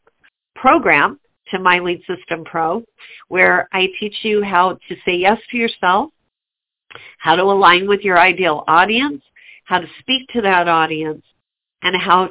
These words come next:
to offer your products and services to that audience. It's called Go for Yes. If you have the five-day Go for Yes challenge videos, great. You might not know I went even deeper.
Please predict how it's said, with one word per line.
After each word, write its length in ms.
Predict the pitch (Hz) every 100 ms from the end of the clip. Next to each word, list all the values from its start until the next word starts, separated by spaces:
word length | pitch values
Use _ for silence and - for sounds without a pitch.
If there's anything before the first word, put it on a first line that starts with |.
| - -
to 320 | 175 165 165 _ _ _ -
offer 640 | 202 208 208 160 131 - 208 _ _ _ _ _ _ _ -
your 220 | 180 180
products 480 | 180 208 190 185 -
and 140 | 175 170
services 520 | 208 196 175 170 160 143 -
to 80 | 160
that 220 | 143 139
audience. 500 | 131 131 139 196 220
It's 140 | 131 -
called 280 | 180 165 151
Go 180 | 196 196
for 80 | 185
Yes. 320 | 170 165 302 - _ _ _ - - _
If 200 | 202 208
you 140 | 214 214
have 320 | 220 240 226
the 120 | 214 -
five-day 760 | 220 214 220 220 196 202 196 190
Go 180 | 190 190
for 80 | 190
Yes 260 | 185 175 170 _ -
challenge 600 | 180 190 226 262 277 -
videos, 500 | 220 240 254 262 302 294 -
great. 380 | 180 214 285 190
You 140 | 196
might 260 | 190 202 190
not 240 | 185 196
know 220 | 185 202
I 140 | 208 180
went 240 | 170 165
even 420 | - 220 208 185 160
deeper. 520 | 185 208 247 294